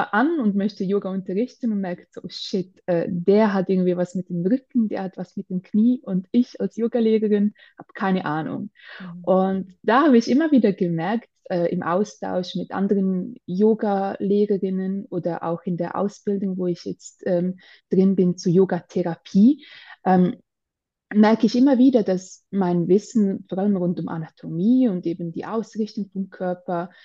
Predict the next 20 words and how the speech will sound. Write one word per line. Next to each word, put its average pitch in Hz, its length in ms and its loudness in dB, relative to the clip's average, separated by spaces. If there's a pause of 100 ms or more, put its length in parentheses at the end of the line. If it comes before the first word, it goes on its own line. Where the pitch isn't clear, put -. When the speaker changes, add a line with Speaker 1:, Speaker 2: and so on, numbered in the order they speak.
(100)
Speaker 1:
Wissen 208 320 2
auch, 190 200 0 (100)
wenn 185 380 -4
jemand 180 300 0
etwas - 500 -8
völlig 233 240 4
falsch 240 360 0
macht, 185 240 -2
welche - 260 2
Übung 240 400 6
würde 175 240 2
dann 170 260 -4
Sinn 226 260 0
machen, 220 440 -4 (360)
Speaker 2:
Mhm. 190 60 -16
Speaker 1:
äh, 170 220 -4 (180)
ist - 200 -10
mein 180 220 4
Wissen 190 320 2
echt - 320 -4